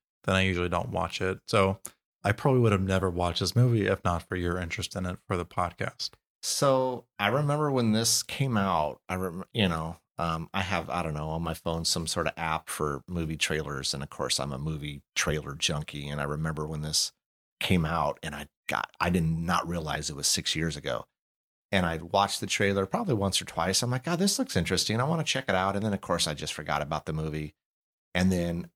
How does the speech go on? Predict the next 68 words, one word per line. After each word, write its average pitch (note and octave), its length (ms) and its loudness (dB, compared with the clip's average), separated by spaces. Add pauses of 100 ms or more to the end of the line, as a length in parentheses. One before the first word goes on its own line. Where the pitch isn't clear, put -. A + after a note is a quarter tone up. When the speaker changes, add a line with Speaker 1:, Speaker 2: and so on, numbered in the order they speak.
Speaker 2:
I - 140 0
don't A2 120 2
know, A2 140 4
it's E2+ 140 2
just - 200 0
randomly F#2 440 2
come F2+ 320 0
up F2+ 180 0
over E2 140 0
the D#2+ 180 -2
last E2 560 -2
month F#2 420 2
or D2 120 -2
so. D#2+ 580 0
And, D2+ 460 -4 (480)
and F#2+ 120 4
I'm G2 120 2
like, F#2+ 240 0
"Yeah, G#3 100 0
let's E3+ 180 0
give G3+ 200 -4
it G3+ 60 -6
a F#3+ 40 -2
shot." - 460 0
You E2 160 -2
know, F2 160 -2
I've G2 220 2
heard G#2 220 2
mixed F2+ 300 0
things F2 320 0
about D#2+ 320 0
it D#2 140 -4
as D2+ 180 -6
well. F2 380 0 (500)
So F2 220 2
I F2 80 2
figure, F#2+ 340 0
uh, C3 160 0
you G2+ 140 0
know, F#2 120 4
I - 120 0
didn't G2 160 0
know F#2+ 180 4
a - 20 2
lot E2+ 300 -2
about A#2 300 0
it. - 180 -4 (840)
I A#2 140 2
swore G2+ 360 4
when F2 160 0
it F2+ 60 -2
came F2+ 260 0
out, E2 120 2
it E2+ 60 -2
was E2+ 120 -6
called E2+ 240 0
something - 240 -2
different, F2 340 0
but D#2 300 -2
I'm D2+ 240 -4
probably E2 360 -2
getting D#2 280 -4
that D2+ 120 -6
mixed D2+ 280 -4
up C#2 140 -2
with - 100 -4
something - 260 -4
else. D2+ 300 -4